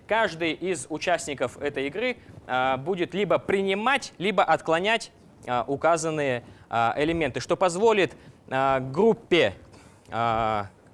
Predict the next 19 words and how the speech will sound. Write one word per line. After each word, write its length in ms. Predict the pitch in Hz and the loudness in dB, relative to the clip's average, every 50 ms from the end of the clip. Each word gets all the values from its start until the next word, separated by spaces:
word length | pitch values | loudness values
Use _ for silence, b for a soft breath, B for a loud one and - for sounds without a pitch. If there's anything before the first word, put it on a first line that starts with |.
| - - - - - - - - - - - - _ - - - - | -20 -20 -20 -20 -20 -20 -20 -20 -20 -20 -20 -20 _ -20 -20 -20 -20
ну, 300 | 57 69 - 190 196 104 | -18 -10 -4 -2 -2 -2
что 160 | - - 180 - | -2 -2 -2 0
позволит 340 | 208 190 185 220 202 180 | 0 2 2 2 0 0
конкретным 400 | - 196 180 - 202 190 185 175 | 0 -2 0 0 0 0 0 -4
индивидам 420 | 180 185 156 185 208 190 156 151 123 | -4 -4 -4 -4 -4 -2 -2 -4 -2
сначала 360 | - 170 160 - 180 165 147 | -2 -4 0 2 2 2 2
выйти 240 | 143 151 143 - 135 | 0 0 -2 -4 -6
из 220 | - - 180 - | -8 -6 -8 -4
подгруппы, 560 | - - 220 208 214 262 269 - - 277 254 - - - B B B B B B B B - - - | -2 -2 -2 0 0 -2 -2 -2 -2 -4 -4 -4 -8 -20 B B B B B B B B -20 -10 -2
потом 340 | - 156 151 151 220 233 214 | 2 2 2 4 2 2 2
уже 180 | 180 147 147 151 | 0 0 0 0
выйти 200 | 147 143 - 135 | 0 0 -2 -2
из 80 | 123 | -4
самой 260 | - - 135 143 139 139 | -2 -2 0 0 -2 0
группы 360 | 190 269 285 - - 226 214 | 0 0 0 0 2 0 0
и 360 | - - 185 233 247 226 185 | 0 0 -2 -2 0 0 -2
перейти 360 | 131 123 160 156 156 - 202 | -2 -2 -2 -2 -2 -2 -4
в 60 | 185 | -4
состав 420 | - 156 143 - 160 160 156 - | -4 -4 -2 0 2 0 0 0